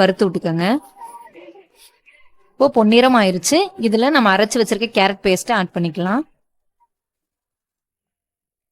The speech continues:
இப்போ இதை நல்லா கிளறி விட்டுக்கோங்க. கேரட்ல தண்ணி இருக்கும், அது நல்லா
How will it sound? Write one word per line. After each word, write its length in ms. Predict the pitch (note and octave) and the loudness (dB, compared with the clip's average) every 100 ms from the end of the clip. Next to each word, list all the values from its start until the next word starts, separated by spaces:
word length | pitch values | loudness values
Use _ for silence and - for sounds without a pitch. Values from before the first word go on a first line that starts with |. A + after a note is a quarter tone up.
| _ _ _ _ _ _ _ _ _ A3+ | _ _ _ _ _ _ _ _ _ -4
இப்போ 240 | A3 B3 B3+ | 0 2 2
இதை 120 | A#3+ A3 | 2 2
நல்லா 220 | F#3+ A3 A#3+ | 4 2 4
கிளறி 260 | G3 G#3+ A3 | 4 4 2
விட்டுக்கோங்க. 420 | G3 - F3 F3+ B3 A3 | 0 -2 0 0 0 2
கேரட்ல 420 | A3 C4 - G#3 A#3 G3 | 2 2 2 4 4 2
தண்ணி 220 | G3 A#3+ G#3+ | 2 4 4
இருக்கும், 380 | E3 - A#3+ E4 - - - F3+ | 2 2 2 2 -2 -20 -6 -2
அது 100 | G3 G3+ | 2 2
நல்லா 280 | G3 A3+ | 4 4